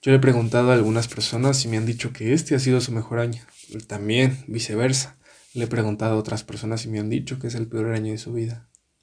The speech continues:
Para ti, ¿cómo estuvo este año? ¿Lo sentiste muy bueno? ¿Lo sentiste malo? ¿Lo sentiste X, igual que otros?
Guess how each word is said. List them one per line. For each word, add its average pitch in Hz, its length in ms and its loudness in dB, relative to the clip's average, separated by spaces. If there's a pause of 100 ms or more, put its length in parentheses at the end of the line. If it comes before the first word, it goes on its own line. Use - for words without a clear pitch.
Para 127 260 -8
ti, 165 220 -2
¿cómo 185 240 -6
estuvo 160 380 2
este 135 260 -2
año? 120 240 -6 (1600)
¿Lo 120 80 -10
sentiste 113 400 -4
muy 110 180 -4
bueno? 123 440 2
¿Lo 117 100 -6
sentiste 110 460 -8
malo? 113 580 0 (520)
¿Lo 123 80 -6
sentiste 117 800 -4 (580)
X, 131 520 -6
igual 120 260 -6
que 120 120 -8
otros? 123 600 -6